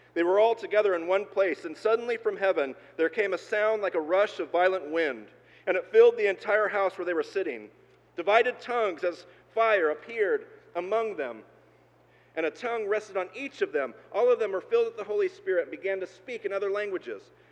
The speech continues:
as the Spirit gave them ability." By the way, when the, when the text says the house there, oikos, more, more like,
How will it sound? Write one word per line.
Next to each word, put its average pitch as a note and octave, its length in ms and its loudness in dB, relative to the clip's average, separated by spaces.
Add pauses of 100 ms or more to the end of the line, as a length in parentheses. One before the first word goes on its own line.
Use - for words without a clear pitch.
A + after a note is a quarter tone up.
as E3 80 -4
the E3+ 100 -12
Spirit G#3 380 0
gave F#3+ 180 -2
them F3+ 140 -2
ability." D#3+ 400 0 (140)
By E3 100 0
the F3+ 60 -4
way, F3 100 2
when D#3+ 120 -2
the, D#3 160 -8
when D#3 120 -8
the D#3+ 60 -10
text G3 320 -6
says G3 140 -2
the D#3+ 120 -4
house F#3 360 -4
there, G#3 340 -4 (100)
oikos, G#3+ 640 -4 (300)
more, G#3 420 -4
more G3+ 320 0
like, G#3 200 0